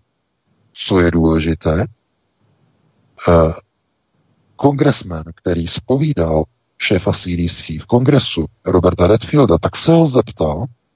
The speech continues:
jestli jsou prováděny takzvané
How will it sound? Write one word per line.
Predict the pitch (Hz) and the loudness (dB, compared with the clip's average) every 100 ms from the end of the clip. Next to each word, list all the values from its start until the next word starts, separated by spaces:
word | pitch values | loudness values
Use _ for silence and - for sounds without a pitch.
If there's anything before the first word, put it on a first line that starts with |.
| _ _ _ _ _ _ _ | _ _ _ _ _ _ _
jestli | - 127 - 143 | 0 0 0 -2
jsou | - - 117 | 0 0 0
prováděny | - 107 98 98 98 107 117 | 2 2 2 0 0 -2 -2
takzvané | 123 92 104 104 101 92 | -4 -2 0 0 0 -2